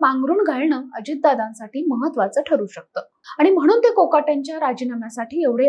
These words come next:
आग्रही दिसत नाहीयेत. त्यात कोकाटेंचा राजीनामा न घेण्याचं तिसरं कारण आहे नाशिकमध्ये होऊ घातलेला भाजपचा वर्चस्व.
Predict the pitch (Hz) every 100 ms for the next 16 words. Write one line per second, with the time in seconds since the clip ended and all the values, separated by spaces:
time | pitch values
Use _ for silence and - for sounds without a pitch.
0 | - 233 254 269 254 320 285 - 170 190
1 | 185 180 - _ _ _ - 440 427 359
2 | 311 403 466 440 453 453 339 233 302 302
3 | 311 285 349 311 302 220 220 277 302 269
4 | - 359 403 262 196 254 349 220 - 320
5 | 311 254 285 262 302 349 277 - 214 220
6 | 262 262 208 247 247 233 285 285 - 196
7 | -